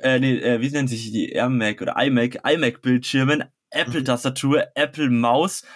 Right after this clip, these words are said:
Speaker 1: Halter für die AirPod Pro Max oder wie die Kopfhörer heißen, Halter für MacBook, was seitlich dasteht, nur teure Scheiße, teures
Speaker 2: Mhm.
Speaker 1: Mauspad, sieht natürlich clean aus mit Deko, ne, mit einer Kerze
Speaker 2: Ja.
Speaker 1: da und da, aber es ist einfach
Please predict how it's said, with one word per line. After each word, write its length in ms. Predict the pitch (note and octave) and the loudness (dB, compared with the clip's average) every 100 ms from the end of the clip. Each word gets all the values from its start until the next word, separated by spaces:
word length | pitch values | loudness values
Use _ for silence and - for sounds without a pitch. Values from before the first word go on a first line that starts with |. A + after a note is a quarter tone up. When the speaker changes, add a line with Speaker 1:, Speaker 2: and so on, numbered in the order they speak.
| - | -10
Speaker 1:
Halter 400 | - C#3+ E3+ C3+ | 0 0 2 -2
für 180 | C3 C3 | 0 0
die 180 | - - | 0 -2
AirPod 800 | C3 C#3 C3 - - C#3+ C3+ - _ _ | 0 0 -2 -12 -2 -2 -2 -12 _ _
Pro 400 | - - B2 B2 | -12 0 2 2
Max 420 | A2 A#2 C#3+ - | 2 0 0 -2
oder 80 | D3 | -2
wie 60 | C#3+ | 0
die 60 | |
Kopfhörer 400 | C#3+ D3+ D#3+ D3 | -2 -4 -2 0
heißen, 360 | D3 D#3 - F#3 - - - - - | 0 -2 -6 -8 -12 -20 -20 -20 -4
Halter 360 | C#3 C#3+ C#3+ | -2 0 0
für 300 | C3 - C3 A#2 | -2 0 0 2
MacBook, 600 | A#2 C#3 D3+ - F#3 D#3+ | 2 2 0 -4 -4 -2
was 140 | B2+ | -2
seitlich 320 | C3 B2 B2 | 0 0 -2
dasteht, 480 | B2 B2 C3+ F3 F3 - _ | 0 -2 -2 -6 -6 -14 _
nur 460 | B2+ B2 E3 G#3+ B3 - | -2 0 2 2 0 -6
teure 400 | - D#3+ E3 D#3+ | -2 -2 0 -4
Scheiße, 640 | - - A2 A#2 - A2+ B2+ - | -2 -2 -2 -2 -2 -2 -4 -16
teures 360 | - C3 C3 B2+ | -4 -2 0 0
Speaker 2:
Mhm. 60 | A#2 | 2
Speaker 1:
Mauspad, 580 | A2+ C#3+ - C#3+ D#3 - - _ | 0 -2 -6 -6 -6 -10 -20 _
sieht 240 | - D3 C3 | -12 -10 -6
natürlich 360 | B2 B2 A2 | -4 -4 -6
clean 240 | - G#2+ G#2 | -8 -6 0
aus 300 | C#3 A2 - | 0 -2 -6
mit 200 | F#2 - | -10 -2
Deko, 260 | B2 B2+ G2 | -2 -2 -4
ne, 140 | G2+ | -2
mit 80 | G#2+ | -2
einer 120 | F#2+ | -4
Kerze 300 | - G#2+ A2+ | -2 -4 -2
Speaker 2:
Ja. 60 | A#2 | -2
Speaker 1:
da 80 | F#2 | -2
und 220 | F2+ G2+ | -2 0
da, 180 | A#2+ - - _ | 0 0 -18 _
aber 220 | - G2+ G#2 | -10 -8 -8
es 80 | |
ist 160 | - - | -10 -8
einfach 280 | A2+ G2+ | -8 -8